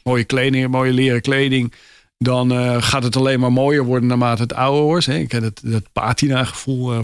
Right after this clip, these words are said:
p-, of patina zoals het in het Engels heet. Ehm, eh, ik heb, eh,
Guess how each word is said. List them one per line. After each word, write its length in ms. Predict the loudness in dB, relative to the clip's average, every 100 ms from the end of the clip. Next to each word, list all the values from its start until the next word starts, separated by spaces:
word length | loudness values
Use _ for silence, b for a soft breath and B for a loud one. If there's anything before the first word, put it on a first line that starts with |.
| -6
p-, 120 | -8
of 140 | -8 -10
patina 480 | -6 -2 0 2 2
zoals 260 | 0 0
het 100 | -2
in 100 | -4
het 100 | -4
Engels 240 | -4 -4 -2
heet. 300 | -4 -6 -12 B B B B B
Ehm, 540 | -2 0 2 2 0 -4 _ _
eh, 380 | -4 0 0 0 -2
ik 140 | -2 -2
heb, 260 | -2 -2
eh, 420 | 0 2 2 2